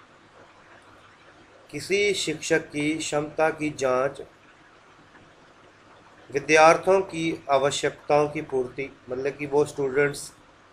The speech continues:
की need को fulfill कर पा रहा है या नहीं, तथा उनका शिक्षण द्वारा संतुष्ट होना ही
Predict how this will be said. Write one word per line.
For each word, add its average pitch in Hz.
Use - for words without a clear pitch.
की 147
need 143
को 147
fulfill 143
कर 143
पा 143
रहा 147
है 151
या 151
नहीं, 127
तथा 160
उनका 151
शिक्षण 151
द्वारा 139
संतुष्ट 139
होना 123
ही 123